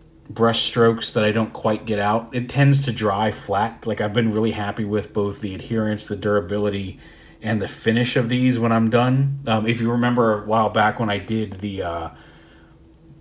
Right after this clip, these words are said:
the, the Toxin custom from T F con, like, I, I painted that entirely with these Model Master paints. I'm pretty happy with them. But when I saw Light Sea Gray, I'm like,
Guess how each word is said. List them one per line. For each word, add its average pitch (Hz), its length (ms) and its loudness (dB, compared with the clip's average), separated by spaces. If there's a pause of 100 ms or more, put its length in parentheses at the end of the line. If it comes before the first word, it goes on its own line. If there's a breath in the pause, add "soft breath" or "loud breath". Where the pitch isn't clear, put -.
(120)
the, 95 220 -6
the - 160 -10
Toxin 117 580 -2
custom 131 460 0
from 107 180 -4
T - 160 -2
F 113 160 0
con, 120 220 2
like, 110 160 0
I, 98 180 -2
I - 100 -2
painted 107 280 -2
that 104 160 -4
entirely 98 400 -4
with 90 140 -10
these 87 120 -12
Model 87 280 -10
Master 80 280 -14
paints. - 340 -16
I'm - 100 -16
pretty - 200 -12
happy - 200 -10
with 78 100 -12
them. 73 100 -14 (300 loud breath)
But 131 80 0
when 139 100 8
I 131 60 6
saw 160 280 4
Light 123 360 -2
Sea 113 260 -8
Gray, 107 320 -2
I'm 92 200 -8
like, 95 180 -6